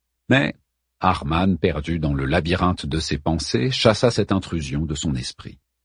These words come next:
Il arrivait maintenant à faire taire les voix superflues qui résonnaient dans son crâne, mais sa migraine ne l'avait pas pour autant abandonné.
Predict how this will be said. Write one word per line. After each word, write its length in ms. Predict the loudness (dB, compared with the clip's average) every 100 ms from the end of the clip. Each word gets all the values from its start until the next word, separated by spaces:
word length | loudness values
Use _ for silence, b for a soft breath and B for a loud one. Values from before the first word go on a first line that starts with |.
| _ _ _ _ _ _ 4
Il 140 | 6
arrivait 320 | 6 4 0
maintenant 500 | 2 0 0 0 2
à 60 | 2
faire 260 | 2 2
taire 220 | 4 2 4
les 100 | 2
voix 200 | 4 2
superflues 580 | 0 -2 -2 0 -2
qui 160 | 0 -2
résonnaient 360 | -2 0 0 0
dans 140 | -2
son 180 | -4 -6
crâne, 320 | -4 -4 -4 -4
mais 120 | -2
sa 180 | 2 4
migraine 560 | 4 2 2 2 2
ne 100 | 2
l'avait 300 | 4 4 2
pas 160 | 0 -2
pour 200 | -2 -2
autant 340 | -2 -2 -4
abandonné. 760 | -2 -4 -4 -4 -6 -10 -14 -16